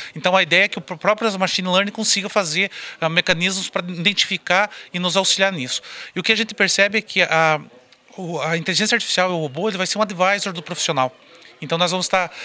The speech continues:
mais livres pra poder pensar, projetar novas coisas e usar o computador como auxílio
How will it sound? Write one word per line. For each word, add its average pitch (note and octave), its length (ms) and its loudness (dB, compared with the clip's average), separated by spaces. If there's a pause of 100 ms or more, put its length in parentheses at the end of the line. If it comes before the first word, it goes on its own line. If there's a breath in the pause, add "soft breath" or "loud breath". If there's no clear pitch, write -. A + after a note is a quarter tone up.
(180 loud breath)
mais F3+ 380 2
livres F3+ 380 -4
pra F3+ 100 2
poder E3+ 220 -4
pensar, G#3+ 520 2 (800)
projetar F3+ 420 2
novas F#3 460 4
coisas A3 480 0 (300 loud breath)
e G#3+ 120 0
usar G#3+ 360 2
o A3 40 -2
computador F#3+ 460 -4
como F#3+ 180 -4
auxílio F#3 500 0